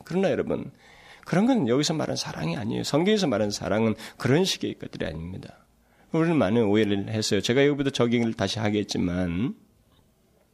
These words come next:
그냥 하고 싶은 대로 놔두면, 여러분, 그건 사랑하는 게 아니에요. 그건 무책임한 거예요. 여러분, 흠리와 비나스가 하는 대로 놔두고 대충대충 그냥 몇 마디 이 얘기만 하고 용서하다가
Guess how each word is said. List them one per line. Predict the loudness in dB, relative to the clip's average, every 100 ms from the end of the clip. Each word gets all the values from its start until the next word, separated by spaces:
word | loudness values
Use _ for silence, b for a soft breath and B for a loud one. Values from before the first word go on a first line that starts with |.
| _ -20 B B B B B B B B B B B -6
그냥 | 0 2
하고 | 2 2 2
싶은 | 0 0 0
대로 | 2
놔두면, | 2 2 0 -2 0 0 0 -2 -2 -6 -16 _ _ _ _ _ _ -4
여러분, | -4
그건 | -2 -4
사랑하는 | -4 -6 -4 -2 -2
게 | -4
아니에요. | -4 -2
그건 | 0
무책임한 | -2 -2 -4 -4 -6 -8
거예요. | -10 -10 -12 -14 -16 -20 _ _ _ _
여러분, | -4 0 0
흠리와 | 4 2 2
비나스가 | 2 2 2 0 0
하는 | 0 0
대로 | 0 0
놔두고 | 0 0 0 -4 B B B
대충대충 | -10 -6 0 2 0 0 0
그냥 | 0 -4 B B B B
몇 | -2 2 4
마디 | 2 2
이 | 2
얘기만 | 2 2 0
하고 | 0 0 2
용서하다가 | 2 2 0 -2 -2 -2 -2 -4 -8